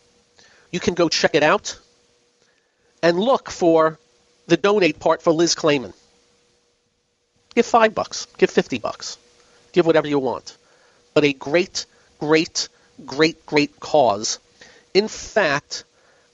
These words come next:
I am gonna retweet right now on my Twitter feed. So if you go to my Twitter feed, it'll be there with a link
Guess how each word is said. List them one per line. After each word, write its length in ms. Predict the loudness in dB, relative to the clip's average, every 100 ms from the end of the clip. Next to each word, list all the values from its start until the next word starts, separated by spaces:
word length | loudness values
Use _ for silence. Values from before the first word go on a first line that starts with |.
| -2
I 120 | 0
am 100 | 2
gonna 140 | 2
retweet 920 | 0 -2 -6 -8 -10 -8 -4 -6 -6
right 380 | -8 0 2 0
now 460 | -2 2 4 4 4
on 160 | 2 2
my 200 | 2 0
Twitter 380 | -4 -4 -2 -2
feed. 520 | -4 -4 -2 -4 -8 _ _ _ _ _ _ _ _
So 100 | 0
if 80 | 0
you 60 |
go 80 | 2
to 80 | 2
my 120 | 2
Twitter 340 | 0 0 0 0
feed, 360 | 0 -2 0 2
it'll 160 | 0
be 260 | 0 -4 -2
there 260 | 2 2
with 220 | 2 2 0
a 80 |
link 480 | 0 2 0 -2 -14